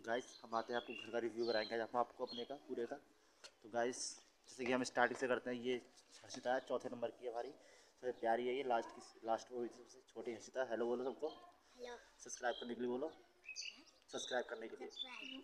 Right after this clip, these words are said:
Speaker 2: करना।
Speaker 1: तो guys, अब अंदर, हम अंदर आ चुके हैं और guys, जैसे कि आप जानते हैं कि आज की date में बेरोज़गारी बहुत है।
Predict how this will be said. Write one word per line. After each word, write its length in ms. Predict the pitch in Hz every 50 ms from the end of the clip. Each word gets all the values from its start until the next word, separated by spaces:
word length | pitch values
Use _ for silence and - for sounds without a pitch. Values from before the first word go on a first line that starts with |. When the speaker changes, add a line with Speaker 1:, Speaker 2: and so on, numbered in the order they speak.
| - -
Speaker 2:
करना। 520 | 311 285 277 285 285 - - - 226 233 214 - - - - - - - -
Speaker 1:
तो 60 | -
guys, 460 | - - 113 247 262 - - - 330 294 - - 330 349 359 - - 311 294 285 285 294 294 330 349 359 339 330 320 311 302 269 - - 494 - - - - - - - - - - - - - 139
अब 100 | 123 120
अंदर, 280 | 117 120 123 127 123
हम 260 | 127 127 123 - - - -
अंदर 200 | 117 113 117 110
आ 60 | 104
चुके 220 | 110 - - - 120
हैं 460 | 120 127 135 127 - - - - -
और 120 | 117 113
guys, 220 | 110 135 147 160 135
जैसे 220 | 143 143 147 151
कि 60 | 147
आप 140 | 156 147 135
जानते 380 | - 127 120 131 139 135 151 147
हैं 80 | 147
कि 380 | 147 151 156 151 156 151 - - - - -
आज 160 | 120 127 -
की 60 | 160
date 100 | 156 147
में 100 | 160 -
बेरोज़गारी 340 | 135 139 139 131 131 147 156
बहुत 320 | 135 110 107 123 123 - -
है। 160 | 90 -